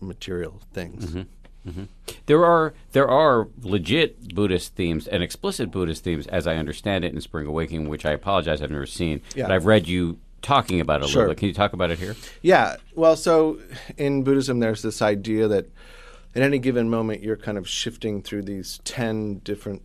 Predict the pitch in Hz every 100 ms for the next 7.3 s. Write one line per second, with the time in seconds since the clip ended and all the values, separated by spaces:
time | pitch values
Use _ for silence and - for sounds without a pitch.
0 | - 107 101 107 - - - 98 82 -
1 | - 107 98 98 - - - - - 123
2 | 113 110 110 107 - - - - 117 113
3 | 110 104 101 98 95 - - - 113 113
4 | 107 104 101 101 101 98 95 90 - -
5 | - 113 113 110 107 98 98 92 - -
6 | - - - 117 110 - 117 110 104 101
7 | 95 87